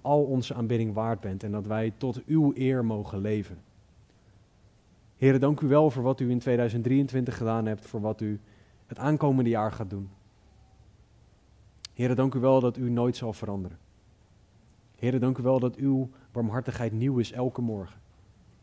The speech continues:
En daar is tweeduizend vierentwintig niet bij uitgesloten. Dank u wel, Heere, dat u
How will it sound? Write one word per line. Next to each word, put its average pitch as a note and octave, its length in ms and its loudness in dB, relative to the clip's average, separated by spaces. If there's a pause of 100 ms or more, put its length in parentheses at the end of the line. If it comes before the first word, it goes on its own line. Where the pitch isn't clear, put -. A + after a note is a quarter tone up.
(340)
En G#2+ 80 -12
daar G#2+ 180 -2
is G2+ 100 -4
tweeduizend A#2+ 480 -4
vierentwintig A#2 640 -4
niet A#2+ 200 -4
bij G#2+ 140 -8
uitgesloten. G2+ 640 -14 (2250)
Dank A#2 140 -6
u C3 60 -2
wel, C#3+ 160 4
Heere, A#2+ 300 2
dat A2+ 180 -2
u A2+ 280 -4